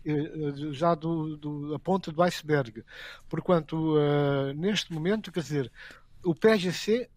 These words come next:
aflige muita gente, mas sobretudo o poder, porque, eh, tem uma abordagem diferente. Eh, eh, o P I G C conseguiu inovar-se, conseguiu, portanto, eh, trazer novas ideias, conseguiu ter um programa de desenvolvimento,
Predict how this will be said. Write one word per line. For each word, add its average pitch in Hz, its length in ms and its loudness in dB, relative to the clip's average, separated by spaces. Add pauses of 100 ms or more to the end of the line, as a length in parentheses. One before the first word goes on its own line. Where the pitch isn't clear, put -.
(160)
aflige 185 560 0
muita 180 320 -2
gente, 120 480 -6 (360)
mas 143 100 -2
sobretudo 226 680 -4
o 202 80 -10
poder, 196 400 2 (560)
porque, 160 480 0
eh, 160 340 -4 (140)
tem 202 100 4
uma 196 80 8
abordagem 156 500 4
diferente. 135 640 -4 (580)
Eh, 170 400 4
eh, 160 320 2
o 175 160 -4
P 196 180 2
I 180 40 2
G 175 100 -2
C 180 160 -2
conseguiu 165 560 0
inovar-se, 147 640 -2 (420)
conseguiu, 202 600 2
portanto, 165 680 -4 (280)
eh, 190 100 -6
trazer 170 380 0
novas 180 340 4
ideias, 147 560 -2 (220)
conseguiu 208 420 0
ter 190 200 4
um 185 80 2
programa 180 580 2
de 202 160 -2
desenvolvimento, 139 1000 -2